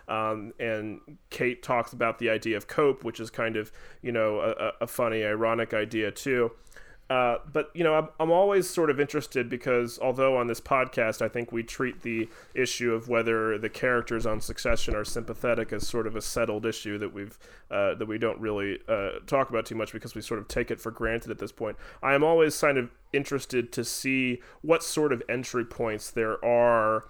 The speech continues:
for sort of more universal experiences into the text here, right? And the Tom stuff, while I have not had the experience of being, you know, about to go to white collar prison myself, um, you know, all this stuff kind of strikes me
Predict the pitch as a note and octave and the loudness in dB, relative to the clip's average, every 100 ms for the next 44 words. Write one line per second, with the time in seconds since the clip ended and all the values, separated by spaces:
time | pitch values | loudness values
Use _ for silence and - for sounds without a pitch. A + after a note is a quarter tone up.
0 | - - - - B2+ A#2+ A#2 A#2 - B2 | -20 -20 -18 -8 -2 2 4 2 0 0
1 | A#2+ A2+ C3 - C3+ C3 B2 A#2 B2+ A#2+ | 0 0 -6 -14 -4 0 2 0 0 0
2 | A2+ A#2 - A2+ G#2 - - B2 B2+ A2+ | 0 0 0 -2 -4 -6 -2 0 2 0
3 | A2 A2 G#2 A2+ A2 G2+ F#2+ - A2+ - | -4 -6 -6 -4 -8 -6 -8 -4 -4 -4
4 | - D#2 D#2+ - - - - - A#2+ A2+ | -10 -8 -8 -12 -18 -20 -16 0 4 4
5 | G#2 A2+ - D#3 F3+ F#3 F#3 - A#2+ G#2 | 2 -4 2 4 6 4 0 -2 0 2
6 | G#2 - - - - B2+ G#2+ G#2+ G#2 E2+ | 0 -4 -18 -20 -10 -2 2 2 2 0
7 | G#2+ A#2 A#2 G#2+ A#2 A2 A2 A2 - - | -4 -6 -4 -2 0 0 2 0 0 4
8 | C#3+ C3 A2+ G#2+ A2 A2 A2+ G#2+ G#2+ A2+ | 6 6 4 0 -8 -6 -6 -4 -6 -6
9 | F#2+ G2+ G#2 F#2+ - A2 G2+ G2 F#2+ - | -2 -2 0 -2 -4 -4 -2 -2 -4 -4
10 | G#2 G2 - C3 B2+ G#2+ F#2+ - A#2 G#2 | -2 -2 -2 -2 -2 -4 -6 0 0 0
11 | - - - - A#2+ A#2 A#2+ B2+ B2 B2 | -10 -20 -14 0 2 4 2 0 2 6
12 | D3+ D#3+ C#3+ - C#3 - C#3 B2+ A#2 - | 6 4 0 2 2 2 0 2 0 -4
13 | - C#3 D3+ D3 - A#2 A2 A#2 | 0 4 4 2 -4 -2 -2 -4